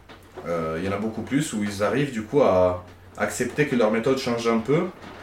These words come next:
et sans pourtant changer d'identité. Du coup ils construisent vraiment quelque chose de solide et de réfléchi, tu vois.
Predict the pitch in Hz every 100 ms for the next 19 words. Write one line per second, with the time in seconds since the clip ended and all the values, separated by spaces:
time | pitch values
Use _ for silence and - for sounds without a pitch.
0 | - 98 143 131 120 135 120 110 113 110
1 | 113 123 98 110 131 123 110 - 113 98
2 | 113 123 117 95 120 107 98 101 107 117
3 | 98 95 95 95 - 87 78 87